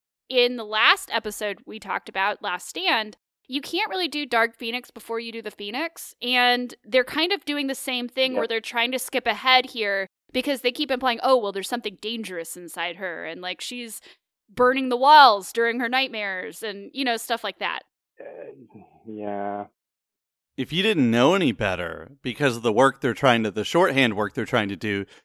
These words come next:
Speaker 3: you'd think there was something evil inside her just because, I don't know, she's a woman, I guess. But here's the thing. Here's a question I have,
Speaker 2: I mean,
Speaker 3: okay, right?
Speaker 2: isn't that true?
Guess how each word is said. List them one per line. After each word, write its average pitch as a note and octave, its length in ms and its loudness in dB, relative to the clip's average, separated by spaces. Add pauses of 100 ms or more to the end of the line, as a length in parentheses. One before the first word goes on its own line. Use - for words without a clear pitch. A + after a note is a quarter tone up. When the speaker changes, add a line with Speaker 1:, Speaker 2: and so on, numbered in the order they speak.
(140)
Speaker 3:
you'd E3+ 280 2
think D3+ 200 2
there C#3 120 0
was B2+ 160 -2
something C3 340 0
evil B2 300 -2
inside A2+ 340 2
her G#2 100 0
just A2+ 260 -10
because, A#2 400 -4
I F#2 140 -2
don't C3+ 200 -2
know, E2 200 -8
she's G#2 220 -6
a A2+ 60 -6
woman, G2+ 400 -2
I E2 80 -12
guess. G#2 580 -2 (380)
But D3+ 120 4
here's D3+ 200 4
the C#3 60 -6
thing. A2 200 -2
Here's A#2 200 -2
a - 40 -18
question A2+ 340 0
I F#2 60 -8
have, F2+ 200 -4
Speaker 2:
I D#3 60 2
mean, D#3+ 140 4
Speaker 3:
okay, G#2 100 4
right? G#2 200 2
Speaker 2:
isn't C#3+ 180 0
that B2+ 240 2
true? C#3+ 280 -6